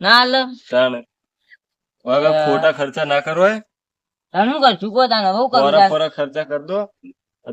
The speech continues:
Speaker 2: જમીન એવું તો અડાણ મેળો ને હું એવું છે ટેકો કરે થોડો.
Speaker 1: અડાણી મેલશું થઈ જાય?
Speaker 2: થઈ જાય, ખોટી વેકાય ના પાવું ફેર લઈ નાખીએ જમીન.
Speaker 1: હવે તો આ તમે જોતા નહીં, છોકરાને લગન આ ખર્ચો નહીં કરી ગયા તા લગન ને. જમીન તો હું લઈએ, તાર જમીનનો
Speaker 2: કશું ના
Speaker 1: ભાવ
Speaker 2: લઈએ
Speaker 1: કરોડ
Speaker 2: પછી તો.
Speaker 1: રૂપિયા થઈ ગયા છે.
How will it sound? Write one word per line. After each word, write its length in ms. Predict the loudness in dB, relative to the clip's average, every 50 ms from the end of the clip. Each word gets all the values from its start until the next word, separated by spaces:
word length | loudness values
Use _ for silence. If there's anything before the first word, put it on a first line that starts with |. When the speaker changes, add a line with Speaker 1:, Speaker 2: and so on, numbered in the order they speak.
| -8
Speaker 2:
જમીન 300 | -6 -6 -6 -6 -6 -6
એવું 200 | -6 -6 -6 -6
તો 380 | -8 -8 -8 -6 -6 -8 -10 -12 -18 _ _ _ _ _ _ _ _ _ _
અડાણ 280 | -6 -4 -4 -4 -6 -6
મેળો 240 | -6 -6 -4 -4 -6
ને 60 | -6
હું 120 | -8 -8
એવું 200 | -8 -10 -10 -10
છે 80 | -14 -16
ટેકો 340 | -12 -10 -12 -8 -8 -10 -6
કરે 240 | -4 -4 -4 -4
થોડો. 400 | -8 -8 -10 -8 -8 -8 -10 -12 _ _ _ _ _ _ _ _ _ _ _ _ _ _ _ _ -10
Speaker 1:
અડાણી 300 | -8 -8 -6 -8 -8 -8
મેલશું 340 | -8 -8 -8 -8 -10 -14 -14
થઈ 220 | -12 -12 -12 -6
જાય? 220 | -4 -4 -4 -4 -6 -10 -16 _ _ _
Speaker 2:
થઈ 160 | -6 -6 -4
જાય, 160 | -4 -4 -6
ખોટી 320 | -6 -6 -8 -10 -8 -8 -10
વેકાય 400 | -10 -8 -10 -8 -4 -2 -2 0
ના 140 | 0 -2 -2
પાવું 280 | -2 -2 -4 -4 -6
ફેર 200 | -8 -8 -6 -6
લઈ 180 | -4 -4 -4 -4
નાખીએ 300 | -4 -6 -6 -8 -10 -10
જમીન. 380 | -8 -8 -8 -8 -10 -12 -16 -20 _ -6
Speaker 1:
હવે 300 | -4 -2 -2 -2 -2 -4
તો 300 | -4 -4 -2 0 0 2
આ 240 | 2 2 2 2 0
તમે 320 | -2 -6 -6 -6 -6 -6
જોતા 300 | -6 -8 -8 0 2 2
નહીં, 160 | 2 2 0 -4
છોકરાને 380 | -4 -8 -6 -4 -4 -4 -2
લગન 300 | -4 -4 -4 -4 -4 -2
આ 200 | -2 -2 -2 -2
ખર્ચો 360 | 0 0 -2 -2 -2 -2 -4
નહીં 200 | -2 -2 -2 0
કરી 160 | 0 0 2 2
ગયા 100 | 0 0
તા 100 | 0 -2
લગન 320 | -2 -2 0 0 -2 -2
ને. 100 | -2 -4
જમીન 360 | 0 0 0 0 0 -6 -4
તો 120 | -4 -2 -2
હું 120 | -2 -2
લઈએ, 260 | -4 -6 -4 -6 -4
તાર 140 | -4 -4 -4
જમીનનો 280 | -2 -2 0 0 0 -2
Speaker 2:
કશું 140 | -2 -2
ના 80 | -2 2
Speaker 1:
ભાવ 180 | 4 6 4 4
Speaker 2:
લઈએ 100 | 4 2
Speaker 1:
કરોડ 160 | 2 2 2
Speaker 2:
પછી 140 | 0 -4 -6
તો. 60 | -6
Speaker 1:
રૂપિયા 200 | -6 -4 -4 -4
થઈ 200 | -2 -2 -4 -4
ગયા 220 | -4 -4 -4 -4
છે. 220 | -4 -8 -14 -18